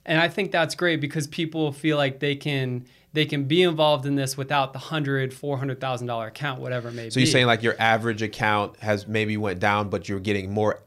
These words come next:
Speaker 2: more younger people that see
Speaker 1: Yes.
Speaker 2: the, that see the actual,
Speaker 1: Mm-hmm.
Speaker 2: like, they're like, "Okay, wait, maybe I should be retiring."
Speaker 1: Right.
Speaker 2: Maybe, 'cause th-, frankly, the old way is dead.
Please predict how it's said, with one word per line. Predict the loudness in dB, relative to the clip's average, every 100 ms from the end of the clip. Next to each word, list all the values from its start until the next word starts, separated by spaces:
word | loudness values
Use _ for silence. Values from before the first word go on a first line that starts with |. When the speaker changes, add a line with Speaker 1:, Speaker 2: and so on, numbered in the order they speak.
| _
Speaker 2:
more | -6 0 2
younger | 2 0 0 -2
people | -4 -4 -4 -2
that | 0 2
see | 2 2
Speaker 1:
Yes. | 0 -2
Speaker 2:
the, | -8 _ -20 -6
that | -2 0
see | 2
the | 0 0 2
actual, | 2 0 -2 0 0 0 -2
Speaker 1:
Mm-hmm. | -6 -20 -20 _
Speaker 2:
like, | 0 2
they're | 2
like, | 2 2
"Okay, | 2 0
wait, | 0 0
maybe | 0 0
I |
should | -2 -2 -2
be | -2
retiring." | -2 -2 0 0 -2
Speaker 1:
Right. | -2 -4
Speaker 2:
Maybe, | -8 -4
'cause | -4 -4
th-, | -12 -16 _ _ _ _ _ -2
frankly, | 4 4 4 2
the | 4
old | 6 4 4
way | 2
is | 2
dead. | 0 -2 -2